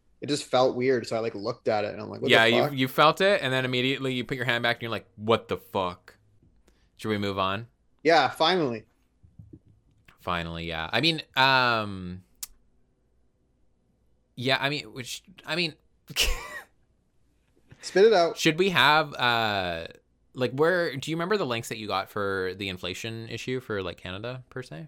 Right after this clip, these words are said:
Speaker 2: Like, do you remember the articles that you read, or, like, what part of
Speaker 1: Uh,
Speaker 2: sites
Speaker 1: yeah,
Speaker 2: they were
Speaker 1: I
Speaker 2: on?
Speaker 1: used yeah, it was, it was You-, it was YouTube.
Speaker 2: Okay.
Speaker 1: Um, one of the, like, I, I watched a bunch of videos. It was, like, uh, bunch, like, U S news sources and then, like, C B C and stuff.
Speaker 2: Yeah, this article that I have,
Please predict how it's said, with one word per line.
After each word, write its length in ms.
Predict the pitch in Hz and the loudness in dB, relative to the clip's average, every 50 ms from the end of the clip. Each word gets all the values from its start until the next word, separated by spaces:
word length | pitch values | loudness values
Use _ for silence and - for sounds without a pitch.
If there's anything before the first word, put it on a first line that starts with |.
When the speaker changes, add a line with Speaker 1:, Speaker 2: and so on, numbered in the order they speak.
| - _ - | -18 _ -14
Speaker 2:
Like, 100 | 107 98 | -12 -8
do 80 | - | -8
you 60 | 107 | -8
remember 260 | 101 98 98 98 98 95 | -6 -6 -4 -4 -4 -2
the 140 | 92 87 | -4 -4
articles 340 | 82 85 87 92 - 104 95 | -4 -6 -6 -6 -8 -8 -6
that 140 | - 101 - | -6 -6 -6
you 80 | - 104 | -6 -6
read, 200 | 107 107 120 117 | -4 -4 -4 -4
or, 100 | 92 85 | -4 -6
like, 120 | 80 82 - | -4 -2 0
what 60 | 156 | 0
part 340 | 160 165 165 165 165 165 156 | 2 2 2 2 2 2 0
of 40 | - | -2
Speaker 1:
Uh, 40 | |
Speaker 2:
sites 180 | - - 175 165 | -4 -4 -2 2
Speaker 1:
yeah, 140 | 175 180 180 | 2 4 4
Speaker 2:
they 140 | 165 156 147 | 6 4 4
were 80 | 139 143 | 4 2
Speaker 1:
I 40 | |
Speaker 2:
on? 100 | 143 147 | 2 2
Speaker 1:
used 420 | 151 156 165 170 165 160 147 147 - _ _ _ | 2 2 2 0 0 -2 -8 -14 -20 _ _ _
yeah, 340 | - 185 190 156 127 117 113 | 0 2 2 2 2 0 -2
it 60 | 117 | -2
was, 180 | 127 131 127 127 | -4 -4 -4 -6
it 120 | 139 - | -8 -6
was 180 | 143 143 135 131 | -6 -6 -6 -6
You-, 160 | 143 151 143 - | -6 -8 -6 -6
it 60 | 139 | -6
was 160 | 143 135 123 | -6 -6 -4
YouTube. 420 | 127 131 131 127 - 156 170 190 190 - _ _ - | -4 -6 -6 -4 -4 -2 -2 -2 -4 -8 _ _ -6
Speaker 2:
Okay. 60 | 120 | -4
Speaker 1:
Um, 540 | 123 120 120 113 113 113 113 110 110 110 113 - _ _ _ _ _ _ _ - - - - _ | -2 0 0 0 0 -2 -4 -8 -10 -12 -14 -16 _ _ _ _ _ _ _ -18 -18 -18 -6 _
one 200 | 127 135 139 147 | 2 2 4 4
of 100 | 147 139 | 2 2
the, 60 | - | 0
like, 160 | - 143 135 | 0 2 4
I, 180 | 143 143 147 147 | 4 4 4 4
I 160 | - 151 143 147 | 4 4 6 6
watched 300 | 143 160 170 - - 185 | 6 6 4 4 0 -2
a 40 | |
bunch 260 | 143 120 123 120 120 - | -2 -2 -4 -4 -4 -4
of 80 | 123 | -6
videos. 360 | 113 113 107 113 110 107 107 | -6 -4 -2 -2 -2 -2 -4
It 80 | 113 - | -4 -6
was, 120 | 110 113 113 | -8 -6 -4
like, 300 | 113 110 110 107 - - | -4 -4 -4 -4 -4 -2
uh, 380 | 113 107 104 104 101 101 95 - - | 0 0 2 0 0 -2 -4 -4 -2
bunch, 220 | 127 127 123 - - | -4 -4 -4 -6 -6
like, 200 | - 123 117 - _ | -6 -6 -6 -6 _
U 180 | - 127 143 151 | 0 4 6 6
S 160 | 143 143 - | 6 4 2
news 280 | 147 135 135 139 131 - | 0 0 2 0 0 0
sources 460 | - 151 143 139 - 147 143 131 123 | 2 2 2 2 2 0 -2 -2 -2
and 80 | 127 123 | -4 -4
then, 140 | 123 120 | -2 -2
like, 180 | 120 117 110 - | -2 -2 -4 -6
C 200 | - - - 127 | -8 -6 -6 -4
B 120 | 120 120 | -4 -4
C 280 | 120 - - 123 117 113 | -6 -6 -6 -6 -6 -6
and 120 | 113 110 113 | -6 -6 -8
stuff. 360 | - - 107 104 107 - _ | -8 -8 -8 -8 -8 -12 _
Speaker 2:
Yeah, 360 | - 98 95 92 90 87 87 95 | -6 -2 0 2 2 2 0 0
this 180 | 104 113 110 | -2 -2 0
article 300 | 123 117 117 117 - 120 | 2 0 0 0 -2 -2
that 120 | 110 110 101 | 0 0 0
I 60 | 98 | 2
have, 560 | 95 92 92 92 92 90 87 90 - - - | 2 2 2 0 0 -2 -6 -12 -18 -20 -18